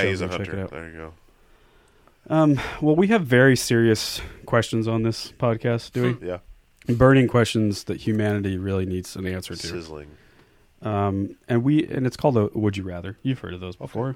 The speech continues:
Speaker 2: Oh, yeah.
Speaker 1: Like, would you rather do this or that?
Speaker 2: Yeah.
Speaker 1: Now, this is one that has really stumped all the adults that have,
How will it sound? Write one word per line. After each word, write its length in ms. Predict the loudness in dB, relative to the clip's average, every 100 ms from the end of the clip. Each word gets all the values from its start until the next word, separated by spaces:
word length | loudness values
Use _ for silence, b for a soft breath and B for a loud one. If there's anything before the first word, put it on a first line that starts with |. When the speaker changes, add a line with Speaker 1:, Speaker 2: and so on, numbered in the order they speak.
| -8
Speaker 2:
Oh, 100 | -8
yeah. 180 | -6 -8 _ _ _ -16
Speaker 1:
Like, 120 | -10
would 120 | -6
you 80 | -4
rather 220 | -4 -4
do 120 | -6
this 240 | -4 -4 -4
or 60 | 2
that? 260 | 2 2 -6
Speaker 2:
Yeah. 160 | -10 -10 -14 -14 -18 -20 _ -2
Speaker 1:
Now, 200 | 2 6
this 200 | 4 2
is 120 | 2
one 300 | 4 6 6
that 140 | 4 6
has 380 | 4 4 0 -6 b b b b b -6
really 200 | 4 4
stumped 460 | 4 6 6 8 6
all 220 | 8 8
the 220 | 4 2
adults 520 | 4 4 4 0 -10 -6
that 140 | -4
have, 180 | -2 -4